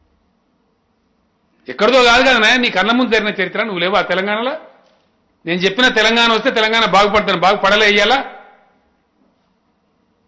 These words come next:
ఎన్ని రకాలుగా బాగుపడే తెలంగాణ కనబడతలేదా?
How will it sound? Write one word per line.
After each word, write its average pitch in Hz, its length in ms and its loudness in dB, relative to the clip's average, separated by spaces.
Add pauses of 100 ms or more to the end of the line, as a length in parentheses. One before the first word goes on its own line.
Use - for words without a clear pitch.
(1800)
ఎన్ని 170 160 -2
రకాలుగా 226 340 2
బాగుపడే 220 380 2
తెలంగాణ 226 300 -2
కనబడతలేదా? 202 640 0